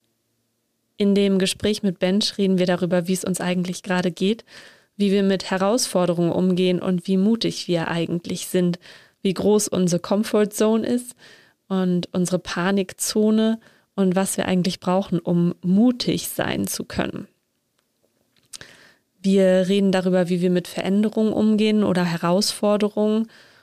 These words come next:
Es geht um das Rauszoomen, was man eigentlich so machen kann, um dem Rauschen, das uns so täglich umgibt, ein bisschen zu entkommen. Sei es Meditationsübungen oder Pilgerreisen,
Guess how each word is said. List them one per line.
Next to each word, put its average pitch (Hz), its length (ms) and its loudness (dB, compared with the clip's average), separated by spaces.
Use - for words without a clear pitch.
Es 190 300 -2
geht 202 200 2
um 190 140 4
das 185 340 -2
Rauszoomen, 175 800 2
was 170 180 -2
man 175 140 2
eigentlich 175 400 0
so 180 140 0
machen 180 360 0
kann, 170 300 -2
um 190 260 2
dem 185 220 4
Rauschen, 175 480 2
das 175 180 -2
uns 175 180 0
so 170 120 0
täglich 180 560 -4
umgibt, 175 460 -2
ein 170 180 0
bisschen 170 380 0
zu - 180 -4
entkommen. 165 580 -4
Sei 170 260 0
es 170 160 -2
Meditationsübungen 190 1400 2
oder 175 260 2
Pilgerreisen, 175 1080 2